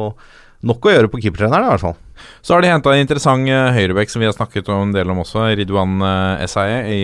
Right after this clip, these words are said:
Speaker 2: eh,
Speaker 1: Fra Skeid, ja.
Speaker 2: fra Skeid,
Speaker 1: Mhm.
Speaker 2: som, som jo de har lukta på i flere sesonger nå.
Speaker 1: Ja.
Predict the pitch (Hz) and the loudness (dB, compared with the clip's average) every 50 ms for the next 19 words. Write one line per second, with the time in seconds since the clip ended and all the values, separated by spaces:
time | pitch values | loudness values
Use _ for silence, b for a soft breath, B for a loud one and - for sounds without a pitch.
0 | 98 98 98 98 95 95 95 95 95 95 95 95 95 101 104 104 - 110 113 131 | 0 0 0 0 0 0 0 -2 -2 -2 -4 -4 -4 -4 -4 -4 -2 0 0 0
1 | 160 151 - - - - 101 - - 127 165 208 220 156 110 - - 123 117 131 | 0 0 -2 -6 -8 -6 -6 -2 -2 -2 -2 -2 -2 -2 -2 0 0 0 0 -2
2 | - - - 117 110 110 113 120 123 127 127 127 127 123 117 117 110 117 127 139 | -6 -6 -4 -2 -2 0 0 0 2 2 2 2 2 2 0 0 0 0 0 -2
3 | - - - - 85 - - 104 101 107 101 104 107 110 107 101 - - - 90 | -2 -2 -4 -4 -4 -2 0 0 0 0 0 -2 -2 -2 -2 -2 -4 -4 -2 -2
4 | 80 80 80 95 104 98 101 80 76 80 110 143 143 - - - 104 120 | -2 -2 -4 -6 -6 -6 -6 -6 -4 -2 -2 -2 -2 -4 -6 -4 -4 -4